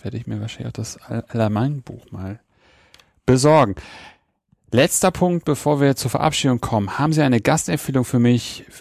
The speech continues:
Irgendeinen Historiker, eine Historiker, mit der ich nochmal sprechen sollte, weil sie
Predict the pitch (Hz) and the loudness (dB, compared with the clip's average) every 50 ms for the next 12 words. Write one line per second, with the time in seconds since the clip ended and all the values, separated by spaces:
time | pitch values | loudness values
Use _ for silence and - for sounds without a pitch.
0 | - - - 131 143 160 170 165 - - 117 117 120 117 113 113 - - - 123 | -12 -2 2 4 4 4 4 2 0 2 2 2 2 2 0 -2 -4 -6 -4 -4
1 | 127 - - 117 110 110 113 107 - - - 110 113 - - 117 110 107 104 - | -2 -2 -2 -2 0 0 0 -2 -2 -4 -4 -4 -4 -2 -2 -2 0 0 -2 -2
2 | - 104 110 117 117 - - 107 104 107 101 95 101 - - - - - - 117 | -2 -2 -2 -2 -4 -4 -6 -8 -6 -6 -6 -6 -6 -6 -8 -10 -10 -8 -8 -2
3 | - 127 113 110 107 107 107 113 104 104 101 101 104 101 101 107 117 127 123 120 | 0 0 0 2 0 2 2 0 0 0 2 2 2 2 2 2 2 2 2 0